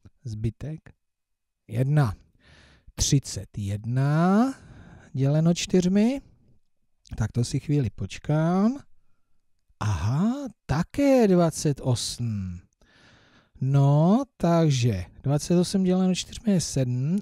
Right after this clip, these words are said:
ale ten zbytek je jiný. Ano, to jsou tři. Tak a teďka vy sami. Takže sedmnáct děleno čtyřmi.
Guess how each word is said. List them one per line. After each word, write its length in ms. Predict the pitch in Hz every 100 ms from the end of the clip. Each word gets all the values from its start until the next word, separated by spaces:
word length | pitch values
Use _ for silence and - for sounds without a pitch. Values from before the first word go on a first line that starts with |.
| -
ale 300 | 127 131 139
ten 240 | - 139 127
zbytek 440 | 139 143 123 -
je 80 | 110
jiný. 640 | 180 254 165 151 175 226 _ _ _ _ _ _ _ _
Ano, 420 | 113 120 135 165
to 140 | - 120
jsou 300 | - 139 135
tři. 340 | - 95 - - _ _ _ _ _ _ _ _ _ _ - - _ -
Tak 280 | 151 123 135
a 60 |
teďka 320 | 180 180 -
vy 100 | 196
sami. 480 | 185 - 139 104 - - - -
Takže 300 | - 131 107
sedmnáct 560 | - 196 202 202 190 170
děleno 380 | 170 170 165
čtyřmi. 500 | 156 - 131 107 85